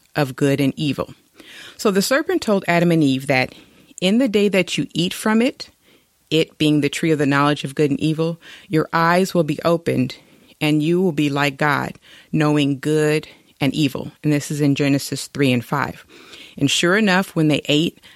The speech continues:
the eyes of both of them were opened. And God said, "Behold, the man has become like one of us, knowing good and evil." The tree of the knowledge of good and evil then communicated three spiritual qualities:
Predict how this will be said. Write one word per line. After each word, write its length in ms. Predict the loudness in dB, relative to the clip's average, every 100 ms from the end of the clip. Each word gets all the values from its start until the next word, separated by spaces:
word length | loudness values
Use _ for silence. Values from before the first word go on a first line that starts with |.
| _
the 140 | -8 -4
eyes 320 | 0 2 2
of 140 | -2 -2
both 240 | -2 0
of 140 | -2
them 320 | 0 0 0 -2
were 180 | -6 -2
opened. 500 | -2 -2 -6 -6 -12 -20 -6
And 200 | -4 0
God 280 | 2 2 0
said, 480 | -2 0 0 -4 -14 _ _ -8
"Behold, 440 | -4 0 2 0 0
the 80 | 0
man 260 | 2 2
has 160 | 0 -2
become 380 | -4 -4 -2 0
like 200 | -2 -2
one 180 | 0 0
of 140 | -2
us, 260 | -4 -6 -14 -18 -20 -20 -4
knowing 420 | 0 2 2 2
good 240 | 0 2
and 140 | 2 0
evil." 320 | 0 -2 -4 -8 -18 _ _ _ _ _ _ _ _
The 100 | -4
tree 280 | -4 0 0
of 60 | 2
the 80 | 2
knowledge 600 | 2 2 0 -2 -6 -10 _ _ -20 _
of 140 | -4 0
good 180 | 0 0
and 80 | 0
evil 320 | -2 0 -2
then 240 | 0 0
communicated 760 | 0 0 0 0 0 -2 -2 -4
three 400 | -6 0 0 0
spiritual 460 | -4 -2 -2 -2 -4
qualities: 600 | 0 0 -2 -6 -10